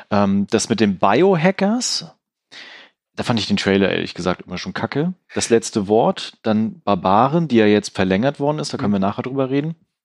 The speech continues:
Speaker 1: Und dann die Kooperationsserien Criminal, wo ja aktuell vor allen Dingen Criminal U K ganz, ganz groß ist, und die Serie Freud. Habt ihr davon irgendwas noch gesehen?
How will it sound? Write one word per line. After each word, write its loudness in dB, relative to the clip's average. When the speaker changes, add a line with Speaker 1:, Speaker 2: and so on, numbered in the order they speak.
Speaker 1:
Und -4
dann 2
die 0
Kooperationsserien 0
Criminal, 0
wo 0
ja 0
aktuell -4
vor -6
allen 0
Dingen 2
Criminal 2
U 0
K 2
ganz, -4
ganz -4
groß -2
ist, -2
und -2
die 2
Serie 2
Freud. -8
Habt -4
ihr 2
davon 0
irgendwas 2
noch -2
gesehen? 0